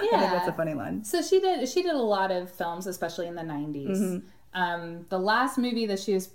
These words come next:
Speaker 1: in pretty much was called Swept Away, which was by her, directed by her husband at the time,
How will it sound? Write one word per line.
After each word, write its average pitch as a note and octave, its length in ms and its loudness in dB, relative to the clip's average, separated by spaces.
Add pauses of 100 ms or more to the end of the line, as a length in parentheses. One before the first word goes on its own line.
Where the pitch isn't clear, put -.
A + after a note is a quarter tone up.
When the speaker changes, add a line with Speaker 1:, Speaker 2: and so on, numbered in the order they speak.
(260)
Speaker 1:
in F#3 280 -2
pretty F#3+ 280 -4
much F3 280 -6
was F3 240 -4
called F3 280 -6
Swept - 480 -4
Away, E3+ 640 -4 (100)
which F3 320 -6
was D#3+ 240 -6
by D#3 460 -4
her, E3 460 -8
directed F#3+ 300 -2
by D#3+ 160 -2
her D#3 380 -6
husband E3 320 -6
at D3 140 -6
the D#3 80 -12
time, D3+ 480 -8